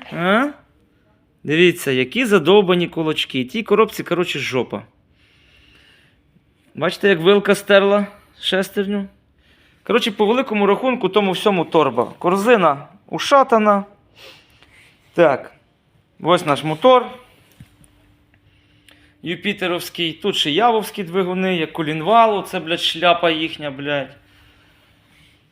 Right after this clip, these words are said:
Коротше, ось така піщера Аладдіна. Самий гарний мотоцикл — це оцей Ч Зет. Мені дуже подобається.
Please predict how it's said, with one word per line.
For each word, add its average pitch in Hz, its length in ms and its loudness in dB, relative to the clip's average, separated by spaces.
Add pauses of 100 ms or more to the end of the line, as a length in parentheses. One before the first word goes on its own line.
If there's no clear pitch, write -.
(220)
Коротше, 175 480 2
ось 156 140 0
така 254 300 2
піщера 220 600 2
Аладдіна. 175 640 -2
Самий 226 440 2
гарний 190 340 2
мотоцикл — 175 540 -4
це 160 140 -8
оцей 156 260 -4
Ч 156 160 -8
Зет. 139 260 0
Мені 143 220 -8
дуже 143 240 -8
подобається. 123 720 -6